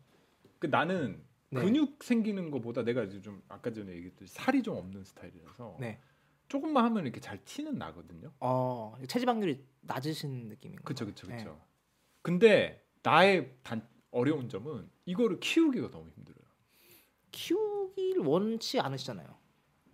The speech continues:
Speaker 1: 아니, 그래도 지금보단 커져야 돼요, 어쨌든. 조금이라도.
Speaker 2: 음.
Speaker 1: 근데 그게, 나는 그게 항상 벽이었어.
Speaker 2: 그때 벽을 만났을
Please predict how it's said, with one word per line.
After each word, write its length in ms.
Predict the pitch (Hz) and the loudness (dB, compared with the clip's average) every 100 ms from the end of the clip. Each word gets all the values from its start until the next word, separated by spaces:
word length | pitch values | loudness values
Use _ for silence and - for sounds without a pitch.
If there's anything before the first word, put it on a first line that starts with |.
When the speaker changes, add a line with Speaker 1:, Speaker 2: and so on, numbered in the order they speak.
| - | 2
Speaker 1:
아니, 160 | 208 | 4
그래도 240 | - 233 170 | 4 2 0
지금보단 540 | - 220 302 247 139 | -2 0 2 4 2
커져야 320 | - 165 127 | 0 -4 -2
돼요, 160 | - 82 | -4 -10
어쨌든. 320 | 80 - _ - _ _ _ _ _ - | -14 -20 _ -20 _ _ _ _ _ 0
조금이라도. 500 | 220 233 131 - 117 | 2 2 0 -2 -4
Speaker 2:
음. 880 | 120 120 123 127 131 131 120 113 113 | -6 -6 -6 -4 -2 -2 -4 -8 -4
Speaker 1:
근데 140 | - 208 | 0 4
그게, 280 | 208 254 | 8 8
나는 280 | 180 151 170 | 10 10 10
그게 200 | - 165 | 0 0
항상 360 | 170 277 269 220 | 0 0 0 0
벽이었어. 580 | 107 82 76 - 92 87 _ _ _ _ _ _ _ _ _ _ _ _ _ _ | -2 -12 -14 -16 -20 -20 _ _ _ _ _ _ _ _ _ _ _ _ _ _
Speaker 2:
그때 460 | - 135 - 180 135 | -10 -10 0 0 2
벽을 380 | 135 135 180 | -2 0 0
만났을 480 | 123 113 131 151 - | 0 -4 -6 -6 -8